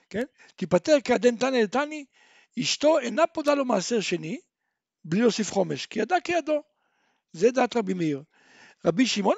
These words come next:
אומר, משום רבי מאיר, אשתו פודה לו מעשר שני בלא חומש, שאין ידה כידו, כן? כלומר, ל-, לכמה דברים, היא לא לגמרי כידו. אז לעדן תנא, כלומר, לפי רבי שמעון בן אלעזר, בדעת רבי מאיר,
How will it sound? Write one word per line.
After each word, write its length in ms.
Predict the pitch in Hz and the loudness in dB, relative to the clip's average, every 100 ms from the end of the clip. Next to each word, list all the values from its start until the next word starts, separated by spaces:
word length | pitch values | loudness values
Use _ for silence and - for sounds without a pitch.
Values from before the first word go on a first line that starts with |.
| 480 | 0
אומר, 180 | 403 349 | 0 0
משום 320 | 269 - 269 | 0 -2 -2
רבי 160 | 240 254 | -2 -2
מאיר, 340 | 214 208 302 415 _ _ _ _ _ _ 233 | 0 -2 -2 -8 _ _ _ _ _ _ -8
אשתו 300 | 240 - 294 | -4 0 0
פודה 260 | 294 294 294 | 2 2 2
לו 100 | 294 | 2
מעשר 400 | 254 202 190 214 | 2 0 0 0
שני 260 | - 196 226 | 0 -4 -2
בלא 220 | 185 165 | 0 0
חומש, 480 | - 233 403 311 - _ _ | -4 -6 -6 -8 -12 _ _
שאין 240 | - 302 415 370 | -6 -4 -2 -2
ידה 180 | 330 | 0
כידו, 600 | 320 311 269 180 165 160 147 | 0 2 2 2 0 0 -2
כן? 160 | 269 | -4
כלומר, 140 | 277 247 | -2 2
ל-, 340 | 214 202 240 | 2 0 -6
לכמה 280 | 196 294 370 | -2 0 0
דברים, 320 | 349 403 403 381 - _ _ _ - | -4 0 0 -2 -10 _ _ _ -2
היא 100 | 214 | 6
לא 80 | 330 381 | 8 8
לגמרי 360 | 339 339 359 | 6 6 4
כידו. 400 | - 359 311 302 - _ _ _ _ - - - _ | 2 2 0 -6 -10 _ _ _ _ -20 -20 -20 _
אז 180 | 147 147 | -4 4
לעדן 320 | 165 156 302 330 | 6 6 4 4
תנא, 380 | 392 415 330 269 - - | 4 4 2 0 -6 -8
כלומר, 140 | 208 | -4
לפי 240 | 147 262 | -2 0
רבי 140 | 247 196 | 2 2
שמעון 180 | 214 233 | 0 0
בן 60 | |
אלעזר, 300 | 247 269 277 165 - _ _ _ _ 180 | 0 2 0 0 -10 _ _ _ _ -2
בדעת 340 | 160 170 226 | 4 4 4
רבי 180 | 233 240 | 0 0
מאיר, 360 | 381 415 370 | 2 2 0